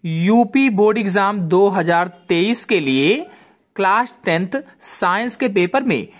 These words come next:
बायोलॉजी के most important विस्तृत प्रश्न लेकर के आए हैं और जो प्रश्न हम आपको बताएंगे, इन्हीं प्रश्नों में से सभी प्रश्न फंसेंगे। तो very most important long questions लेकर के आए हैं। चलिए देखते हैं,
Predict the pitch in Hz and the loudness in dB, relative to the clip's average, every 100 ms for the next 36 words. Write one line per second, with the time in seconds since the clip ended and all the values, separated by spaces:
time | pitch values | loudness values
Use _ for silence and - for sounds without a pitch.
0 | _ 165 139 165 180 196 196 196 247 - | _ -14 -2 0 0 2 2 2 -2 0
1 | 254 202 170 180 233 302 - 254 - 175 | -2 0 2 2 2 0 -2 -12 -2 -2
2 | 165 185 185 190 262 254 185 139 131 202 | 0 0 0 0 -2 0 -4 -4 -2 -2
3 | 208 - 262 - 196 190 175 135 127 117 | -2 -6 -6 -4 -2 0 0 0 -2 -4
4 | 120 117 113 110 101 - - 196 220 233 | -4 -4 -4 -8 -12 -18 -6 0 0 -2
5 | 147 220 262 262 247 247 233 226 226 208 | -4 0 0 0 -2 0 0 0 0 -4
6 | 190 214 269 190 123 - - - 180 190 | -2 -2 -2 0 -2 -4 -20 -6 -2 2
7 | 254 - 202 185 214 233 226 220 247 - | 2 2 -2 0 0 2 0 0 -4 -4
8 | - 202 196 254 - 220 214 254 - 160 | -2 0 2 0 0 -2 0 -4 -4 -4
9 | 160 123 101 90 - - _ 208 165 170 | -2 -2 -2 -4 -8 -20 _ 0 2 0
10 | 226 269 233 220 220 214 185 196 208 202 | 0 0 2 2 2 -2 0 0 2 2
11 | 156 190 196 160 151 196 185 165 139 139 | 2 0 0 -2 0 -2 -2 -2 -2 -2
12 | 143 113 127 202 359 - - _ 180 170 | -2 -2 -2 -2 -4 -10 -20 _ -2 0
13 | 156 117 - 123 151 247 | 0 -2 -4 -4 -2 -4